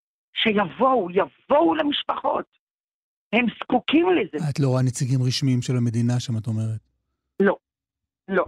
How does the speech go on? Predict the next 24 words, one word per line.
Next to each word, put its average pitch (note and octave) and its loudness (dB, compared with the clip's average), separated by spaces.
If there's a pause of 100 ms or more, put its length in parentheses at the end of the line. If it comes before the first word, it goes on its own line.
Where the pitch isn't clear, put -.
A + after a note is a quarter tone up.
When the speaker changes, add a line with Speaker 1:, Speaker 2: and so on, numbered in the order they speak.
Speaker 1:
אני A3+ 2
לא B3 4
ראיתי A#3+ 0
בשלושים F#3 0
משפחות, - -2 (580)
מלבד G#3+ 4 (500)
חבר A#3 0 (200)
כנסת, A#3+ 0 (440)
אה, G3+ 4 (140)
ביסמוט. G3 -2 (680)
פגשתי A#3 0
אותו C4+ 2
אצל G#3+ -2
משפחת - -4 (420)
שמחי. A#3 2 (1040)
פגשתי G#3+ 0
אותו A#3+ 2
אצל, A3 -2 (100)
אני G3 0
אפילו B3 0
לא B3 6
יודעת A#3 2 (320)
באיזה A3 2
משפחות A#3+ 0